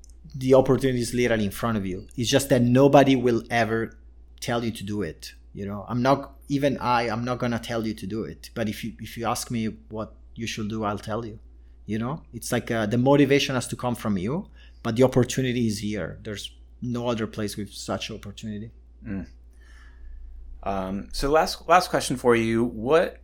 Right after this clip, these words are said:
Speaker 2: what do you think the future looks like for, in particular, B T C farming? So I've seen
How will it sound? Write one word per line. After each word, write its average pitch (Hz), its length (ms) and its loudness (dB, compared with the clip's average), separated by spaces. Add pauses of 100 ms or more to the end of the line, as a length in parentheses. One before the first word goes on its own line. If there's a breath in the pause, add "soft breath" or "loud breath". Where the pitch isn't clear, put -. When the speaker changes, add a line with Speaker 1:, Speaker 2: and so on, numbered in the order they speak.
(160)
Speaker 2:
what 127 200 -2
do 160 60 -4
you 160 80 -4
think 139 240 -4
the 117 80 -2
future 123 600 0
looks 98 340 -2
like 92 420 -2
for, 95 720 0 (200)
in 123 120 0
particular, 117 600 4
B 107 320 -8
T 98 160 -4
C 90 200 -6
farming? 80 680 -4
So 90 500 0 (180)
I've 95 160 -2
seen 104 520 -2